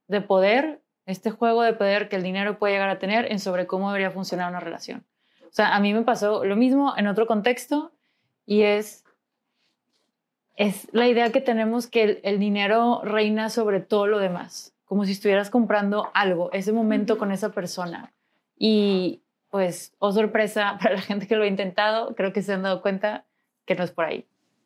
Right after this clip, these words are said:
Speaker 2: Es que el pedo es que definitivamente no es por ahí, pero creo que sí muchísimas mujeres o personas siguen obedeciendo estas dinámicas tan tóxicas de intercambio.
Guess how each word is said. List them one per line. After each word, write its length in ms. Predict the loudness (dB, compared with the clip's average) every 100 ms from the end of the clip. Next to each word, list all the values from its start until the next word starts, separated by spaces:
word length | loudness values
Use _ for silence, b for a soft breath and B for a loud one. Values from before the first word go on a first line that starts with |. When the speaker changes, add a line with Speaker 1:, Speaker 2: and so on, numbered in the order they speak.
| _ _
Speaker 2:
Es 140 | -2
que 100 | 0
el 100 | 0
pedo 180 | 0 -2
es 160 | -2 -4
que 360 | -4 -4 -6 _ _ _ _ _
definitivamente 640 | -4 -4 -4 -4 -2 -2
no 60 | -4
es 80 | -6
por 140 | -6
ahí, 160 | -4 -6
pero 400 | -6 -6 -6 -10
creo 220 | -10 -8
que 100 | -10
sí 220 | -8 -8
muchísimas 640 | -6 -8 -10 -10 -8 -8 -10
mujeres 360 | -10 -8 -8
o 100 | -10
personas 520 | -10 -10 -10 -10 -12 b b b b
siguen 1120 | -16 -14 -12 -6 -4 -2 -2 -2 -2 -4 -8 _ _ _ _ _ -10
obedeciendo 1160 | -6 -4 -4 -4 -8 -6 -4 -4 -4 -6 -10 -10
estas 360 | -12 -10 -10
dinámicas 560 | -8 -8 -10 -10 -12 -12
tan 160 | -14 -12
tóxicas 460 | -12 -14 -12 -10
de 80 | -8
intercambio. 720 | -10 -12 -12 -14 -12 -14 -16